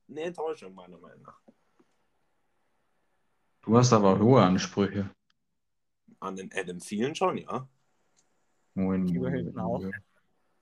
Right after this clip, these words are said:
Speaker 1: T Y. Hilton habe ich nicht so hohe Erwartungen, da bin ich zufrieden, wenn der
Speaker 2: Er
Speaker 1: acht
Speaker 2: weiß einfach, dass er gut ist. <laughs> Warte mal.
Speaker 3: Okay,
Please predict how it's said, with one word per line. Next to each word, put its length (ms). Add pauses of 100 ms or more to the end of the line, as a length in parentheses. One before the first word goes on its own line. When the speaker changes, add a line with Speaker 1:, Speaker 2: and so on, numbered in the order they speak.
(380)
Speaker 1:
T 120
Y. 160
Hilton 220
habe 100
ich 80
nicht 220
so 100
hohe 340
Erwartungen, 600
da 80
bin 200
ich 60
zufrieden, 400
wenn 160
der 140
Speaker 2:
Er 220
Speaker 1:
acht 80
Speaker 2:
weiß 300
einfach, 360
dass 140
er 120
gut 280
ist. 280 (1700)
<laughs> 120 (920)
Warte 240
mal. 340 (400)
Speaker 3:
Okay, 520